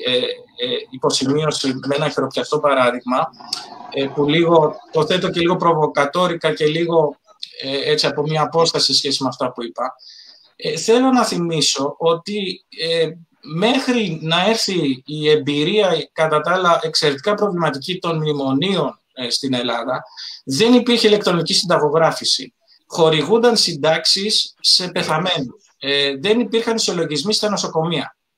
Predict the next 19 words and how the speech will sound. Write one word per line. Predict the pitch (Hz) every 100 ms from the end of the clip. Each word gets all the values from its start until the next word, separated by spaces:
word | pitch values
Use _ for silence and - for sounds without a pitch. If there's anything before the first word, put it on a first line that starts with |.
| _
Έτσι. | - 147 143 139 - - - - - _ _
Αυτό | 156 139 - - 180 156 160 - - _ -
το |
οποίο | 151 - 208 185 147 139
διορθώθηκε | 147 165 151 175 190 185 180
και | 180 165
διορθώθηκε | 147 143 139 175 180 175 156
με | 175
έναν | 180
εξωτερικό | 175 165 143 139 135 180
καταναγκασμό | 180 170 156 139 139 160 170
για | 160
τον | 156 147
οποίο | - 170
κανένας | 165 151 202 214
δεν | 180
μπορεί | 151 143 139
να | 131
είναι | 135 131